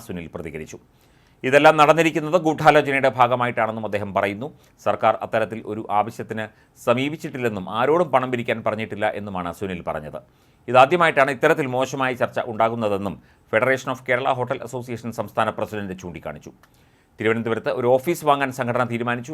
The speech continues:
എന്നാൽ അതിനെ എതിർത്ത ചിലർ ഉണ്ടായിരുന്നു. കെട്ടിടം വാങ്ങാനുള്ള ചെലവിനായി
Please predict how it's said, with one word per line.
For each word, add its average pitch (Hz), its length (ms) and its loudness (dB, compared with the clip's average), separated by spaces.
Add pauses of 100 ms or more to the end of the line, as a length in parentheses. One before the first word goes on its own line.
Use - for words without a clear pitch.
എന്നാൽ 117 180 -4 (100)
അതിനെ 117 180 -4 (120)
എതിർത്ത 123 340 -6
ചിലർ 113 180 -4 (100)
ഉണ്ടായിരുന്നു. 110 400 0 (460)
കെട്ടിടം 165 360 4
വാങ്ങാനുള്ള 147 440 4
ചെലവിനായി 131 400 0